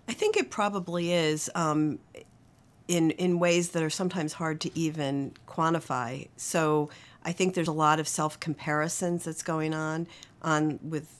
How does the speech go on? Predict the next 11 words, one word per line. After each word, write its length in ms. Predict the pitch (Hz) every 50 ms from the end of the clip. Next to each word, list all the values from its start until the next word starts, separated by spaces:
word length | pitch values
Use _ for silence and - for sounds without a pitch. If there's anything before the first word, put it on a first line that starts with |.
| - - - -
teens 400 | - - - 175 175 170 160 -
looking 460 | 160 160 165 - - 165 160 160 160 165
to 100 | - 156
see 260 | - - - 160 156
what's 240 | 156 151 151 - -
going 280 | - 156 151 151 147
on 160 | 143 143 147
with 100 | 151 143
their 140 | - 127 131
friends. 640 | - - - 147 143 143 147 151 156 165 160 - - - - - - - - _ -
People 540 | - - 196 180 - 170 165 156 151 156 -